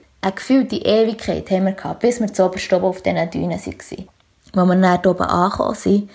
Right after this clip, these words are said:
haben wir subito gewusst, wieso dass wir jetzt das gemacht haben. Zwar haben wir den Sonnenaufgang verpasst, so der epische Sonnenaufgang, wo das Kugel am Horizont aufgeht.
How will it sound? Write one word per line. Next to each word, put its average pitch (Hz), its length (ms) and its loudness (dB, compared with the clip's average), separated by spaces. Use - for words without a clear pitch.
haben 165 180 0
wir 170 100 -2
subito 208 720 0
gewusst, 202 380 0
wieso 190 260 2
dass 175 180 -2
wir 180 120 2
jetzt 170 240 0
das 175 320 -4
gemacht - 400 -6
haben. 190 240 -10
Zwar 208 320 2
haben 180 140 0
wir 170 80 -2
den 170 100 -2
Sonnenaufgang 208 880 0
verpasst, - 720 -4
so 190 140 2
der 180 180 -4
epische 190 380 0
Sonnenaufgang, 208 840 2
wo 165 60 -6
das - 160 -10
Kugel 190 400 0
am 180 140 0
Horizont 170 600 -2
aufgeht. 196 640 -2